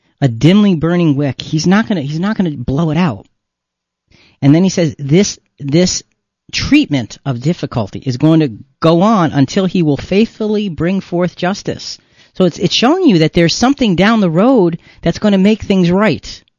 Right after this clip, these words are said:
Well, what is it? Well, it's down the road. It's coming. We're getting to it. I promise. <laughs> So stay with us, uh, through, through these, uh, n-, next few segments here as we develop the plan of God. But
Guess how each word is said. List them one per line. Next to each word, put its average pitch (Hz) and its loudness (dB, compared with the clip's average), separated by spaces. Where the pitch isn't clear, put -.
Well, 165 4
what 214 4
is 226 2
it? 113 -6
Well, 139 0
it's - -6
down 180 0
the 175 0
road. 139 2
It's 110 -8
coming. 123 -2
We're 107 2
getting 156 2
to 98 -14
it. 95 -12
I 107 -8
promise. 170 0
<laughs> 156 -8
So 139 -2
stay 180 2
with 175 4
us, 123 0
uh, 127 0
through, 143 -2
through 151 0
these, 135 0
uh, 127 0
n-, 135 -4
next 139 2
few 139 -2
segments 131 -2
here 117 -2
as 107 -6
we 120 -4
develop 135 0
the 139 0
plan 147 0
of 127 -4
God. 139 -2
But 98 -14